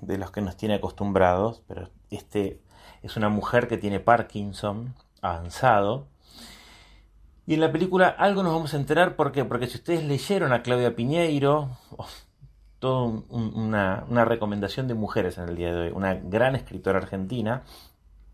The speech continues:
Esta es la adaptación de su novela Elena Sabe, del año dos mil siete, y si algo saben de la obra, si no les voy contando, es una mujer con Parkinson avanzado.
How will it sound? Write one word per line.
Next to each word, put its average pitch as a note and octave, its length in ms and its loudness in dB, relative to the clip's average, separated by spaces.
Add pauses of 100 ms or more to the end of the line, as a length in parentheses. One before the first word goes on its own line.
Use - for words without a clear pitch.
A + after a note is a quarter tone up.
(140)
Esta C#3+ 240 2
es B2 60 2
la A#2+ 60 4
adaptación A2 500 0
de A2 80 -4
su F#2 360 -8 (560)
novela A2 420 4
Elena G2 420 -2
Sabe, G#2+ 320 2
del F#2 120 0
año F#2+ 220 0
dos F#2 100 -4
mil G2 160 -6
siete, G#2+ 540 -6 (1000)
y D#3 380 -4 (800)
si - 320 -2
algo A#2+ 320 4
saben B2+ 480 4
de A#2+ 80 2
la B2+ 140 4
obra, D3 320 6
si - 120 -8
no G#2 100 -2
les G2+ 140 -2
voy G#2+ 160 0
contando, A#2 760 0
es - 160 -6
una C3 140 0
mujer A#2 520 -2 (140)
con G2 240 -2
Parkinson A#2+ 600 0
avanzado. F2 760 -2